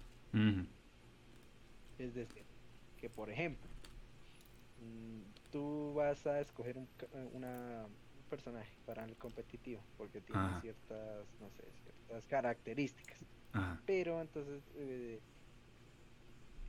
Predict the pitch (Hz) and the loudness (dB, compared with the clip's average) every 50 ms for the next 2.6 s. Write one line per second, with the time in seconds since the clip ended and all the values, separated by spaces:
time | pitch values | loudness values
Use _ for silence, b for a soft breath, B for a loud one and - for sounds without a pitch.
0 | - - - 185 175 165 165 170 - - - - - - 175 175 170 165 175 170 | -2 2 6 6 8 8 8 6 4 2 -4 -10 2 6 8 8 10 10 10 10
1 | 175 170 156 143 147 147 - - - - - - - - - - 143 139 135 135 | 10 8 8 8 6 2 -6 -12 -14 -14 -14 -14 -14 -14 -6 -2 0 0 2 2
2 | 131 131 131 127 127 123 123 120 120 113 101 | 2 2 2 2 0 0 0 -2 -2 -4 -6